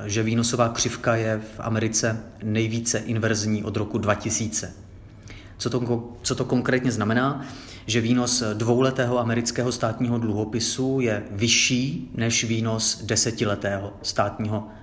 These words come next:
dluhopisu. Eh, list, eh, v té své analýze konstatuje, že tento fenomén v posledních,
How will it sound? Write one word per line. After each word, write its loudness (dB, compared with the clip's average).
dluhopisu. 0
Eh, -2
list, 2
eh, -6
v -12
té 2
své 2
analýze 2
konstatuje, 0
že 0
tento 0
fenomén 0
v -14
posledních, -2